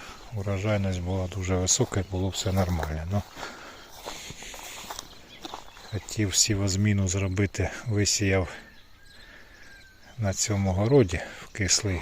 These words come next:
ґрунт. Ну, тут немає, а на цьому часточку є. Скоріше, ну,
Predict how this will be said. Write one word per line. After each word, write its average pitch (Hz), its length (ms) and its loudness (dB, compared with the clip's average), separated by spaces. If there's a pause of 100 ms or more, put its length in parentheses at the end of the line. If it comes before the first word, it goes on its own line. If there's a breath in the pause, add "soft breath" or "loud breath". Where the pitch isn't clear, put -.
ґрунт. 90 340 -2
Ну, 113 160 -2 (240)
тут - 280 -4
немає, 113 460 4 (920 loud breath)
а 104 80 -4
на 95 160 -2
цьому 107 340 4
часточку - 680 0
є. 78 140 -4 (340)
Скоріше, 104 600 -2
ну, 151 140 4